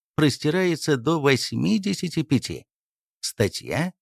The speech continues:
«Апостольские постановления». Отметим,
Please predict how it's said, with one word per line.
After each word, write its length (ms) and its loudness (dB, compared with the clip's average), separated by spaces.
«Апостольские 880 0
постановления». 840 -2
Отметим, 720 2